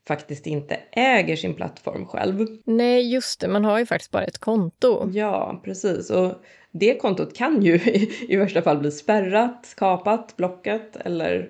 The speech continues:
Speaker 1: ja, vad som helst. Så helt plötsligt så kan man faktiskt bli av med det man har byggt upp där.
Speaker 2: Ja, det kanske inte är jättevanligt, men det händer ju absolut att folk blir av med kontot och inte får tillbaka det. De,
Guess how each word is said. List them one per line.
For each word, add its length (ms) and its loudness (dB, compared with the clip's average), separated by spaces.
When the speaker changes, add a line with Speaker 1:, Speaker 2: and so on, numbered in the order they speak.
Speaker 1:
ja, 240 -4
vad 200 2
som 160 -4
helst. 320 -10
Så 260 0
helt 280 -2
plötsligt 360 -2
så 60 -12
kan 160 -10
man 100 -6
faktiskt 320 -12
bli 100 -4
av 360 -2
med 100 -8
det 100 -12
man 160 -10
har 60 -10
byggt 220 -6
upp 180 -6
där. 200 -10
Speaker 2:
Ja, 480 2
det 140 0
kanske 280 0
inte 160 2
är 60 4
jättevanligt, 680 -2
men 120 0
det 60 -2
händer 380 0
ju 60 2
absolut 640 -2
att 140 -4
folk 280 -4
blir 200 0
av 240 2
med 360 -4
kontot 420 -2
och 60 0
inte 140 -4
får 140 -2
tillbaka 540 -2
det. 140 2
De, 340 0